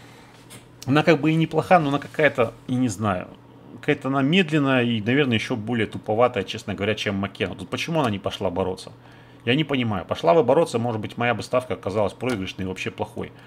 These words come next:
Я просто надеюсь на то, что Маккена, которая всё-таки тренируется в Америке, в более-менее нормальном зале, там, посмотрел, там и девушки спарринг-партнёры у неё есть нормальные.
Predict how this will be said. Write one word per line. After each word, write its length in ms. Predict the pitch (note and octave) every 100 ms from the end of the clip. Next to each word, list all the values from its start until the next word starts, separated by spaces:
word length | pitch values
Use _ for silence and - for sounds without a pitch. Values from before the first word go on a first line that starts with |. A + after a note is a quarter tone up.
| - - - - - - - - - - - - C3
Я 180 | C3+
просто 260 | D#3+ C#3+ -
надеюсь 340 | A#2 A#2+ A#2
на 100 | A2+
то, 180 | A2 E3
что 180 | D#3+ A#2
Маккена, 520 | G2 G2 C3+ D3+ G2 - - - - - -
которая 280 | - A#2+ A2+
всё-таки 260 | D#3+ -
тренируется 400 | - A#2+ D3 -
в 60 | F#2
Америке, 640 | G#2 D#3+ D3 C3 A#2 G#2 - - -
в 40 |
более-менее 440 | A2+ C3+ A2+ A#2 G#2
нормальном 480 | G2 A2+ B2+ F#2
зале, 340 | E2+ A#2+ C3 G#2
там, 640 | - F#2 F2+ F2 F2 E2+ -
посмотрел, 400 | G2 A#2+ A#2+ G#2+
там 180 | F#2
и 40 | E2+
девушки 340 | A2 D3+ A#2+
спарринг-партнёры 680 | A#2 - B2+ G2 A2 - G#2+
у 20 |
неё 120 | G2
есть 140 | F#2 -
нормальные. 460 | F#2+ F#2+ F#2 F2+